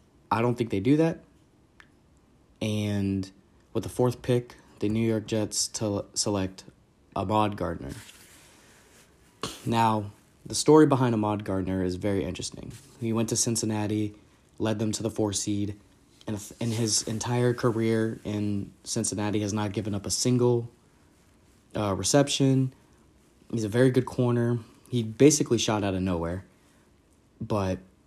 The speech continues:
in my mind, I think he's a good corner. He's definitely gonna be the first corner taken. I don't think Stingley has seen enough time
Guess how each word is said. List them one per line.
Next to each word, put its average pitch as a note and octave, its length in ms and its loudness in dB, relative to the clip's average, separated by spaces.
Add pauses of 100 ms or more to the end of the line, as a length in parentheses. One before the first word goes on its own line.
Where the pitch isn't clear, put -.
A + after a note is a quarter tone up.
(360)
in G2 160 -6
my A2+ 160 2
mind, B2+ 460 4 (520)
I G#2+ 60 -4
think A#2 180 2
he's A2 140 2
a G2 60 -4
good A2+ 180 -2
corner. A2+ 380 -2
He's G#2 200 -4
definitely A#2 260 0
gonna A2 160 0
be G#2+ 120 0
the G2+ 80 -2
first - 460 0 (1160)
corner A2+ 360 0
taken. G#2 600 -2
I G#2 60 -6
don't G#2+ 140 -2
think G#2+ 160 -2
Stingley G#2+ 640 -2 (100)
has A2 180 -2
seen A2 280 0
enough G#2+ 280 -2
time A2 460 -4